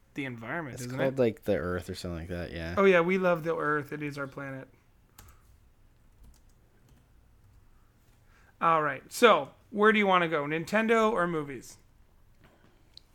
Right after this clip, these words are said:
Speaker 2: Well,
Speaker 1: I'm letting you decide.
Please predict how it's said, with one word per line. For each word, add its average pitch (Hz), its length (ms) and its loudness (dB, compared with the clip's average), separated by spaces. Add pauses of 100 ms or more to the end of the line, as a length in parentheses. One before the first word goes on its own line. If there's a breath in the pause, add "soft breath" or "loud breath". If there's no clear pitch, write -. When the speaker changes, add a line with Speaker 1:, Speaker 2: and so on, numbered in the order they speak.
(500)
Speaker 2:
Well, 110 440 0 (460)
Speaker 1:
I'm 208 120 -2
letting 233 180 0
you 208 100 2
decide. 156 480 -2